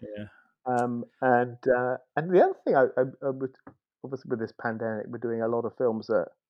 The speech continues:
Speaker 2: I know that I feel I can watch with two te-, you know, my wife and two teenagers, uh, so it's not, you know, nothing, a sixteen-year-old, well, fifteen-year-old and an eighteen-year-old. Um, I tell you what I also thought was, was really smartly written was, um,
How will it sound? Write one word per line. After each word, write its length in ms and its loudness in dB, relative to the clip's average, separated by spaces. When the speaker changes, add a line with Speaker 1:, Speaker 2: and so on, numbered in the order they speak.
Speaker 2:
I 60 0
know 160 0
that 120 0
I 100 -4
feel 120 2
I 60 0
can 160 -6
watch 240 -2
with 100 -10
two 140 -6
te-, 280 -8
you 60 -8
know, 340 -10
my 80 -6
wife 240 2
and 100 -8
two 160 -6
teenagers, 600 -6
uh, 220 -6
so 200 0
it's 160 -6
not, 120 -6
you 80 -8
know, 180 -12
nothing, 380 -8
a 80 -6
sixteen-year-old, 880 0
well, 280 -6
fifteen-year-old 520 -2
and 120 -8
an 140 -2
eighteen-year-old. 600 0
Um, 380 0
I 60 -8
tell 180 2
you 100 4
what 140 10
I 140 10
also 420 4
thought 260 2
was, 200 -2
was 200 -4
really 300 4
smartly 460 -4
written 300 -8
was, 320 -8
um, 300 -2